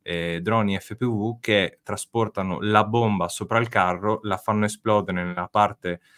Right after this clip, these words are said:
superiore dove la corazzatura è più sottile e quel carro non si muove più, lo danneggi, non si muove più, è un carro che tu in quel momento hai perso.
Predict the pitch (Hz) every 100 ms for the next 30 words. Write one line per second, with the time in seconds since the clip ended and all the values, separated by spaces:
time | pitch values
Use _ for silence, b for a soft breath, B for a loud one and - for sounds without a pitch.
0 | b - - 113 107 110 107 95 92 95
1 | 92 92 101 98 - 101 - 107 90 -
2 | - 123 - 90 98 - - 107 101 90
3 | 92 104 98 92 - 90 92 90 101 90
4 | 90 92 95 90 85 95 95 92 - 95
5 | 90 104 - 85 95 b b - 98 113
6 | 101 90 95 104 - 101 110 104 110 101
7 | 92 95 - - 104 101 104 - - 87